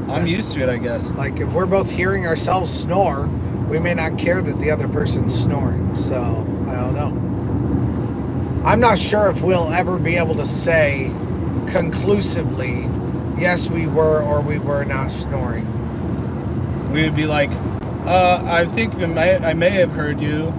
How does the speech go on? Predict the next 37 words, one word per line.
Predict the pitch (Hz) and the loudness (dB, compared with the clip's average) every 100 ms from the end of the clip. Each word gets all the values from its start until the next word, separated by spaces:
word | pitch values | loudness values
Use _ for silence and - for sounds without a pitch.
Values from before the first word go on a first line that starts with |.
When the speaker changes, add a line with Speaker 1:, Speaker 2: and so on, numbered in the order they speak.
| - - | -4 -4
Speaker 1:
or | 143 | -4
something | 156 143 | -4 -4
like | 135 131 | -2 -2
that. | 139 151 - - - - - - - - | -2 -2 -4 -6 -6 -6 -6 -6 -6 -6
Speaker 2:
Yeah, | 78 82 - - - - | -2 -2 -2 -6 -6 0
maybe | 196 180 165 | 2 2 0
one | 143 135 | -2 -4
of | 139 | -4
us | 123 | -4
will | 127 | -4
wake | 123 127 | -4 -6
up | 127 | -6
in | |
the | - - | -6 -6
middle | - - - | -6 -6 -6
of, | - | -2
I'm | 170 170 | -2 0
sure | - 151 131 | -2 -4 -4
we | 113 | -4
will. | - - - - - - - - - - - - - - - - - - - - - - - | -6 -6 -6 -4 -4 -4 -4 -4 -6 -6 -6 -6 -6 -6 -6 -6 -6 -6 -6 -6 -6 -6 -4
Speaker 1:
Have | 160 196 | 4 6
Speaker 2:
Although | 202 214 190 | 8 6 6
Speaker 1:
a | |
Six | 185 190 | 2 -4
Flags | - 156 160 180 - | -2 2 2 2 0
day. | - 139 - - - - - - - - - - - - - - | -2 -2 -4 -6 -8 -8 -6 -6 -8 -8 -8 -6 -6 -6 -6 -4
Speaker 2:
What? | 135 127 175 - - - - | -4 -2 -2 -4 -6 -4 0
Speaker 1:
Have | 160 | 0
a | 156 | 0
Six | - 160 - | -2 -2 -2
Flags | 156 156 147 143 | 0 0 0 -2
day. | - 143 117 - - - - - - - - | 0 0 0 -2 -4 -4 -4 -4 -4 -4 -4
Speaker 2:
Have | 131 | -4
a | 131 | -2
Six | - - - | -4 -4 -4
Flags | 131 123 127 | -2 -2 -2
day? | - 135 | -2 -2